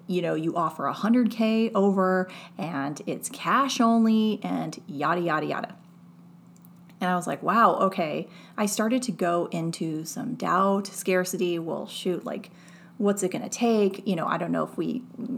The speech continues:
have the means to get the house that I want and offer way over asking. And am I willing to choose that,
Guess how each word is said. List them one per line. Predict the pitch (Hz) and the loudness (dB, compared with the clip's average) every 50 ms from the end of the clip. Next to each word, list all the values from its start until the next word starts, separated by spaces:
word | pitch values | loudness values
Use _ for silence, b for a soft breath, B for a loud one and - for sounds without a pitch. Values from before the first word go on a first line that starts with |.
| - - | -4 -4
have | 196 - - 180 175 185 - | -2 0 0 -2 -2 -2 -4
the | 175 | -4
means | 170 175 196 226 233 226 208 202 196 196 - | -2 2 4 4 6 6 6 4 2 0 -2
to | - - 220 190 180 175 175 B B B B B B | -2 0 2 2 2 2 -2 B B B B B B
get | - 202 202 | -2 -2 -2
the | 196 190 | -2 -2
house | - 185 180 180 - | 0 0 0 0 -2
that | 170 151 | -4 -4
I | 151 | -2
want | 165 190 214 226 220 208 190 190 - - | 0 2 4 4 4 4 2 0 -2 -2
and | 190 185 196 202 202 202 | 0 2 2 2 2 0
offer | - 170 156 156 - 175 165 156 | 0 -2 -2 -2 -2 -4 -4 -4
way | 151 175 190 190 190 185 190 | -2 0 2 2 2 0 0
over | 196 180 165 165 - - - | -2 -4 -4 -4 -4 -4 -2
asking. | 226 254 311 - - - - - - - - - - - - - | -2 -2 -2 -2 -4 -4 -4 -4 -4 -6 -10 -14 -20 -16 -6 0
And | 208 196 196 - | 0 0 0 2
am | 208 220 233 240 | 2 4 4 4
I | 220 180 180 165 | 4 2 0 -2
willing | 156 165 156 143 147 - - | -2 -4 -4 -4 -4 -4 -6
to | - - | -6 -8
choose | - - - 226 240 226 196 | -8 0 2 4 4 4 2
that, | - - - - - - | 0 -2 -2 -2 -4 -6